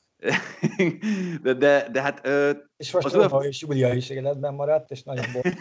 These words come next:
Speaker 2: Az uefa is nagyon boldog, ö, meg a Manchester City is nagyon boldog.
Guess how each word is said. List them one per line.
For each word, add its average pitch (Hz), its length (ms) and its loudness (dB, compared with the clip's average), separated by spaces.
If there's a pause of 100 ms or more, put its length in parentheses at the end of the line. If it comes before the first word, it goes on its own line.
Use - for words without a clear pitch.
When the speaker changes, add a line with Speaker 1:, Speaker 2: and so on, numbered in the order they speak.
(120)
Speaker 2:
Az 147 400 -6
uefa 165 280 -4
is 165 80 -8
nagyon 170 240 -6 (320)
boldog, 170 400 -6
ö, 127 280 -4
meg 135 220 -8
a 135 60 -4
Manchester 127 520 -8
City - 240 -20
is 113 100 -16
nagyon 113 300 -12
boldog. 110 340 -12